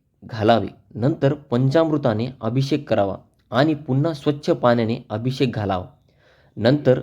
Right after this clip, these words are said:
मूर्तीला पाटावर किंवा चौरंगावर ठेवून विधिवत पूजा करून स्थापना करावी. मूर्तीची स्थापना देवघरात केली जाऊ शकते.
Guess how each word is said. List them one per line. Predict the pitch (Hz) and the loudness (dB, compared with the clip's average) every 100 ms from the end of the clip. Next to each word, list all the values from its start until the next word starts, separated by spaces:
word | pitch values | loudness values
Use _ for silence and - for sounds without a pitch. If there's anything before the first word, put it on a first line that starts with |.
| - | -4
मूर्तीला | 113 127 139 151 123 | -2 0 2 2 2
पाटावर | 139 - 113 117 143 113 | 0 0 0 4 2 2
किंवा | 120 - 135 | -2 -4 -2
चौरंगावर | 143 139 123 135 135 135 135 | 0 2 2 2 2 2 2
ठेवून | 135 123 123 113 135 - _ _ - | -2 0 2 0 -4 -12 _ _ -4
विधिवत | 131 170 165 165 - | 2 4 4 0 -4
पूजा | 117 131 | -2 0
करून | 139 117 110 127 - _ _ | -2 -2 -2 -4 -8 _ _
स्थापना | - 123 120 151 156 | -2 2 4 2 0
करावी. | 107 101 104 - _ _ _ _ 117 | 2 0 -2 -10 _ _ _ _ 0
मूर्तीची | 135 147 180 180 | 0 2 -2 -4
स्थापना | 180 127 120 107 120 - | -2 0 0 -2 -6 -8
देवघरात | 110 123 160 139 120 117 - | -2 2 4 2 0 -2 -4
केली | 107 127 | -6 -6
जाऊ | - 104 123 143 | -8 0 2 2
शकते. | 139 - - - | -2 -10 -12 -14